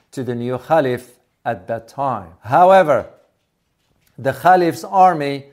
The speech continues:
massacred Hussein and his family. So the importance of providing this brief historical account is to highlight the complexities surrounding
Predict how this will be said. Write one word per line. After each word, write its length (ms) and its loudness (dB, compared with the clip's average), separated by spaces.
massacred 720 -2
Hussein 680 -8
and 180 -12
his 200 -12
family. 460 -8
So 180 -2
the 120 6
importance 600 2
of 180 -6
providing 560 2
this 220 -2
brief 320 2
historical 720 -6
account 600 -6
is 300 2
to 160 0
highlight 840 -2
the 340 -6
complexities 1300 -4
surrounding 920 -4